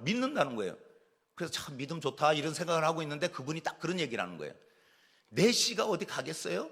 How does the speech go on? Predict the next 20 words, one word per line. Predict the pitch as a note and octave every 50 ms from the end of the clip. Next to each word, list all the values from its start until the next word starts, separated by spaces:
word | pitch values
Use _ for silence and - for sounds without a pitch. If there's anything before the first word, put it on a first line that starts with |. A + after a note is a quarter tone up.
| - - -
딱 | - D3+
그러는 | - - - D3+ E3 D3+ A2+
거예요. | A2+ G#2+ G2 F#2 - - - -
그래서, | - - - F#3 D#3 - D#3+ D3 A2+ - - - - - - - - - - _ _ _ _ - - - -
"아, | - - - - - A#2 -
그렇구나." | - - A2 A2+ - - A#2 G2+ F2 E2 D2+ D#2 F2 E2+ C#2+ C#2 - _ _ _ _ _ _ -
어? | D2 D#2+ F#2+ A#2 - _ _ _ _ -
그렇기 | - E3 F3 F3 E3+ E3+
때문에 | D3+ C3+ A#2+ A2 G2+ F#2+ G2 G#2 A#2+ C3+ C3 A#2 F#2 - - - - -
앞으로 | - - C3 B2 - D3+ D#3+
뭐 | C#3+ C3+ C#3 D3+ D3+
어떤 | D3 B2 B2+ C3 - E3 E3
사람을 | - - C3 C#3+ D3+ D#3+
만나고 | D#3 D3 B2+ B2+ C#3 C#3 C3+ C3 B2+ A2+ C#3+ C#3+ C#3+ C#3+
또 | D3+ C#3+ C#3+ C#3+ D3 D3 C#3 - -
앞으로 | B2+ - - - C#3 D3
어떻게 | C3+ B2 - - - E3
살아갈 | - - - F#3 F#3 D#3 C#3+ C3 B2+
것인가에 | - C3+ B2 - A#2+ C3 C3 C3+ C#3 C3+
대해서 | C3+ A2+ A2 G#2 - - F#2+ G#2+ B2+ D3+ C#3 G#2+ -